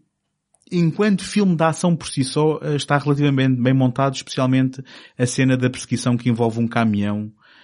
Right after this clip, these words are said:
ahm, e alguns carros comandados à distância pela Terminatrix, ahm, e, eh, o Schwarzenegger a ficar pendurado daquele gancho, e, eh, no, no sentido em que eu,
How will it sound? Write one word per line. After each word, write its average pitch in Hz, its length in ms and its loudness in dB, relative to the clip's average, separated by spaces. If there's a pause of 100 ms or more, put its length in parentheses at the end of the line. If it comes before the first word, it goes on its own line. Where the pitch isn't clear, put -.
(220)
ahm, 107 800 0
e 117 260 -2
alguns 113 320 0
carros 104 480 -4
comandados 113 540 2
à 110 60 0
distância 107 420 -6
pela 107 260 -4
Terminatrix, 107 960 -2 (400)
ahm, 107 440 0
e, 110 500 0
eh, 107 300 -2
o 110 340 -2
Schwarzenegger 117 600 2
a 113 40 0
ficar 113 260 -2
pendurado 110 540 0
daquele 107 340 -4
gancho, 110 520 -2 (600)
e, 131 360 2
eh, - 80 -14 (520)
no, 180 260 0
no 175 220 0
sentido 165 460 -2
em 165 100 2
que 175 400 -2 (360)
eu, 160 500 0